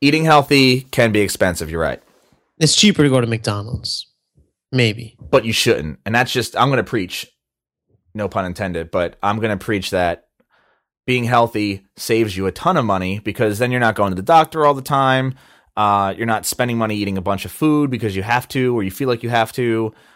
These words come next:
Speaker 1: Um, you know, you're, I, I mean, I,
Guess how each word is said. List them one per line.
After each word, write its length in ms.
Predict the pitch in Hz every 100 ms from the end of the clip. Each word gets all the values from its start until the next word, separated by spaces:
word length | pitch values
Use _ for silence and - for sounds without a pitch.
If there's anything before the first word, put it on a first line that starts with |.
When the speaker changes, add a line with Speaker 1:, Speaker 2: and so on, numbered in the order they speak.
| _
Speaker 1:
Um, 600 | - 101 98 95 95 90 - _ _ _ _ _
you 120 | - 107
know, 400 | 101 92 87 78
you're, 600 | 107 107 104 101 95 95 - _ - 151
I, 120 | 165 -
I 80 | 220
mean, 160 | 226 220
I, 120 | 196